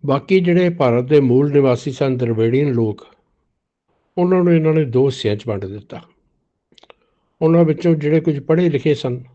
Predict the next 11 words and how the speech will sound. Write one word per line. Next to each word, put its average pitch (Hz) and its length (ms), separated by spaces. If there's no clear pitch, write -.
ਸਮਰੱਥ 123 500
ਸਨ 135 180
ਮਾਇਕ 113 420
ਤੌਰ 110 260
'ਤੇ, - 340
ਉਹਨਾਂ 165 240
ਨੂੰ 160 100
ਕਿਹਾ, 156 220
"ਤੁਸੀਂ 139 320
ਵੈਸ਼ 117 360
ਹੋ, 120 100